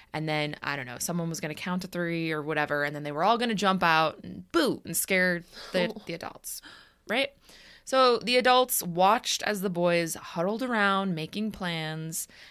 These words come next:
Speaker 1: and they readied themselves to be pranked by the younger kids, so they knew what was going on.
Speaker 2: This is, like, the sweetest thing.
Speaker 1: Yeah, they're like, "Okay, these kids, we gotta pretend to be scared, all right? They're gonna scare us." So Dennis was last seen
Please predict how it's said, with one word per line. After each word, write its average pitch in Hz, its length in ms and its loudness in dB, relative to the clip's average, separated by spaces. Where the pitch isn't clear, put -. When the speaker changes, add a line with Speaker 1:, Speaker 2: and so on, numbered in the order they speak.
Speaker 1:
and 156 640 -2
they 156 220 -2
readied 185 400 4
themselves 190 540 2
to - 60 -12
be 208 80 -4
pranked 175 760 -6
by 170 100 0
the 165 100 -4
younger 165 260 -6
kids, - 420 -6
so 196 80 -4
they 254 120 0
knew 285 160 0
what 214 140 -4
was 180 100 -4
going - 280 -8
on. - 140 -8
Speaker 2:
This 240 180 -10
is, - 40 -14
like, 240 160 -8
the 233 80 -10
sweetest 156 540 -14
thing. 247 300 -14
Speaker 1:
Yeah, 269 240 -2
they're 208 120 0
like, 202 160 2
"Okay, - 260 -6
these - 160 -12
kids, - 400 -12
we 196 60 -6
gotta 196 160 -4
pretend 202 260 -6
to 190 40 -4
be 190 80 -8
scared, 185 320 -12
all 175 60 -16
right? 180 220 -14
They're 185 100 -10
gonna 190 160 -6
scare 208 380 -8
us." - 240 -16
So - 160 -4
Dennis 208 400 0
was 220 160 -4
last 180 380 2
seen 156 420 -6